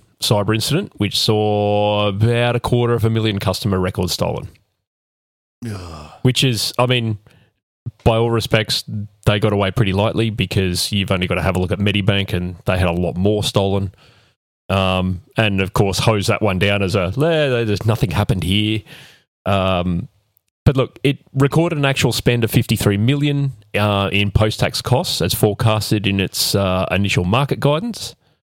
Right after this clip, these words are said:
Speaker 1: And, uh, the managing director and C E O, Bob Belan, um, s-, uh, was quoted as saying, "We're beginning to generate the right outcomes, even against the backdrop of what I'd consider to be continued monetary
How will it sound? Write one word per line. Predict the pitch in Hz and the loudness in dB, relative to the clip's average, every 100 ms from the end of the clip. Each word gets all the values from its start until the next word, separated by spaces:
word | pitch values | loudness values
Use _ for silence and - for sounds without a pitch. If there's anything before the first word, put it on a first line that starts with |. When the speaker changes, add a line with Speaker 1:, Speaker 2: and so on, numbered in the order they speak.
| _ _ _ _ _ _ | _ _ _ _ _ _
Speaker 1:
And, | - 107 107 107 107 107 95 - | 0 2 2 2 0 -2 -4 -4
uh, | 113 104 | 0 0
the | 104 | 2
managing | 113 127 120 113 | 2 2 0 0
director | 101 104 - | 2 0 0
and | 98 | 0
C | - 98 | 0 0
E | 95 | 0
O, | 90 | 2
Bob | 101 92 98 | 0 0 -2
Belan, | - 107 104 104 - - _ _ _ _ _ _ _ - - | 0 0 0 -2 -6 -14 _ _ _ _ _ _ _ -10 -2
um, | 113 104 101 98 | 0 0 0 -2
s-, | - 113 - _ - | 0 -2 -4 _ -2
uh, | 95 92 92 | 0 0 0
was | 95 101 | 0 0
quoted | - 110 95 | 2 2 2
as | 90 - | -2 0
saying, | 101 95 95 | 0 2 0
"We're | 90 | 0
beginning | 92 113 120 104 | 0 0 0 0
to | 95 | -2
generate | 90 98 95 95 | 0 0 0 0
the | 92 | 0
right | 92 87 - | 0 0 0
outcomes, | 98 - 90 87 | -2 0 -2 -2
even | - 95 101 | -2 -2 -2
against | 87 92 - | -2 -2 -2
the | 87 | -2
backdrop | - 107 - 95 - | -2 -2 -2 -2 -2
of | 85 | -2
what | 98 92 | 0 0
I'd | 87 | -2
consider | - 90 - 104 | -4 -4 -2 -2
to | 101 - | -2 -2
be | 90 90 - - - _ | -2 -2 -6 -14 -20 _
continued | - 104 - 131 131 110 | -2 0 0 0 0 0
monetary | 104 104 107 - | 0 0 0 -2